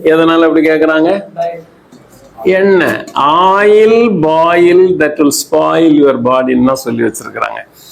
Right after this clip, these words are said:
எல்லா வீட்லயும் இதே மாதிரி ஒரு கடாய் இருக்கும். இதே மாதிரி இருக்காது, ஒரு இரும்பு கடாயோ, ஒரு ஸ்டெயின்லெஸ் ஸ்டீல் கடாயோ, அல்லது ஒரு கேஸ்ட் அயனோ, ஒரு அலுமினியமோ வச்சிருப்பாங்க. கரெக்டா இல்லையா? இப்ப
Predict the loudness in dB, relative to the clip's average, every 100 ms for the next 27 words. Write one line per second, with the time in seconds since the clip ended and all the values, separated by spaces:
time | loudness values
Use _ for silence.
0 | -20 _ -4 0 2 2 4 4 2 2
1 | 0 0 2 0 0 2 0 0 -2 -2
2 | -2 -2 -2 0 0 0 0 0 0 -2
3 | -2 0 0 2 0 -2 -8 -16 -4 0
4 | 2 0 0 -2 -2 -2 0 0 0 2
5 | 2 0 -2 0 0 -2 -4 -6 -4 -4
6 | -4 -4 -2 -2 -2 -2 0 0 0 -2
7 | -2 -4 -6 -6 -4 -4 -4 -2 0 0
8 | 0 0 0 0 0 -2 -4 -6 -8 -6
9 | -6 -8 -12 -8 -8 -4 -4 -4 -6 -8
10 | -16 _ _ -20 _ -8 -4 -2